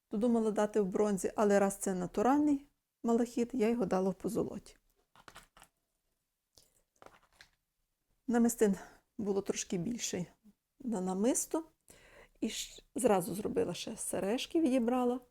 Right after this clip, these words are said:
Одинакові, бо це вручну роблені, вони не зовсім одинакові намистинки. Тут плюс-мінус вибрала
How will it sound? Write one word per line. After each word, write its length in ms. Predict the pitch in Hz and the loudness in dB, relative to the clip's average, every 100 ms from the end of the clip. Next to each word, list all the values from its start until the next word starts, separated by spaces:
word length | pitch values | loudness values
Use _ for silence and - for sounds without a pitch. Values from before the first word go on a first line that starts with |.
| _ _ _ _ _ _ _ _ _ _ _ - | _ _ _ _ _ _ _ _ _ _ _ -8
Одинакові, 680 | 208 226 220 214 - 208 208 - | -2 0 0 -2 -2 -2 -2 -6
бо 400 | 247 208 208 202 | -6 -2 -2 -2
це 240 | - 202 | -2 0
вручну 880 | 180 202 - - 208 202 202 202 208 | 0 -2 -4 -4 -2 -2 -2 -4 0
роблені, 460 | 208 190 196 196 | 0 0 -2 -4
вони 220 | 196 196 196 | -4 -4 -2
не 140 | 196 | -2
зовсім 400 | 196 196 - 208 | -2 -2 -2 -2
одинакові 640 | 196 214 220 233 269 247 | 0 0 0 -4 -4 -2
намистинки. 720 | 240 240 240 - 247 240 262 - _ _ _ _ _ _ _ _ _ _ _ _ _ - - - _ | 0 0 0 0 0 0 -4 -8 _ _ _ _ _ _ _ _ _ _ _ _ _ -20 -20 -20 _
Тут 220 | - 220 - | -6 -6 0
плюс-мінус 720 | 202 196 190 190 185 - - _ _ _ - | 2 2 0 -4 -6 -8 -14 _ _ _ 0
вибрала 500 | 196 247 185 208 | 2 2 0 -4